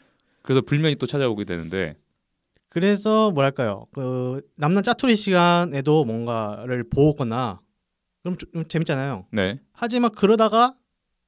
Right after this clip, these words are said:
Speaker 1: 문득 정신을 차리려면 잠이 쏟아져서
Speaker 2: 음, 스르르.
Speaker 1: 잠에 빠지게 되는.
Speaker 2: 기분 좋게.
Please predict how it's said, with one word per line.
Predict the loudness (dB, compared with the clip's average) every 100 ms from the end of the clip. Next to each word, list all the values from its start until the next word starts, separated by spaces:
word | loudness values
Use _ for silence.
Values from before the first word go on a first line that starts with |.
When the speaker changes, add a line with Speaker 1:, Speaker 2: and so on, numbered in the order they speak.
| _ _
Speaker 1:
문득 | 0 2 4 2
정신을 | 2 0 2
차리려면 | 2 2 2 0 -2 -4 -10 _ _ _
잠이 | 0 0
쏟아져서 | 2 0 0 0
Speaker 2:
음, |
스르르. | 2 2 0 -4 -8 _ _ _ _ _
Speaker 1:
잠에 | -8 -2 2
빠지게 | 0 -2
되는. | -10
Speaker 2:
기분 | -6 -4 -2
좋게. | -6 -8 -14